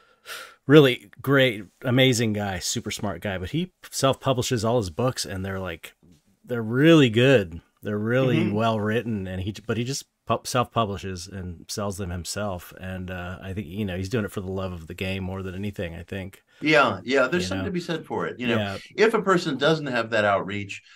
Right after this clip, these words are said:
Speaker 2: then, or a track record, then it is just kind of putting a message in a bottle and throwing it out
Speaker 1: Right.
Speaker 2: to sea. I mean, you know, no one's gonna find it because Amazon and, and, and the publishing pipeline is so overwhelmed with new material.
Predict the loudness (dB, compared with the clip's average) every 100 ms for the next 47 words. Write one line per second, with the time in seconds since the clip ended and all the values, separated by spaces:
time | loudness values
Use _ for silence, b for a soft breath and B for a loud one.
0 | b _ -2 2 4 2 0 -6 _ _
1 | -2 2 2 2 2 2 2 0 0 -4
2 | -2 -2 0 0 0 -2 -4 -6 -6 _
3 | _ -2 0 0 -2 -2 0 0 0 -2
4 | -6 -4 -2 2 4 2 0 -6 -4 -2
5 | 0 2 0 -2 -8 -6 -6 -4 -6 -8
6 | -6 -6 -4 -4 -4 b b b b -2
7 | 2 4 2 0 -4 -2 0 0 0 -2
8 | -6 -10 -6 -6 -6 -10 _ _ _ _
9 | _ -2 0 -2 0 0 0 -2 -2 -4
10 | -6 -8 -8 -8 -8 -8 -6 -6 -6 -8
11 | -12 -8 -4 -4 -4 -6 -4 -6 -10 -8
12 | -2 0 0 -2 -4 -12 -12 -8 -4 -2
13 | -4 -8 -10 -10 -8 -8 -8 -6 -2 -2
14 | -2 -4 -6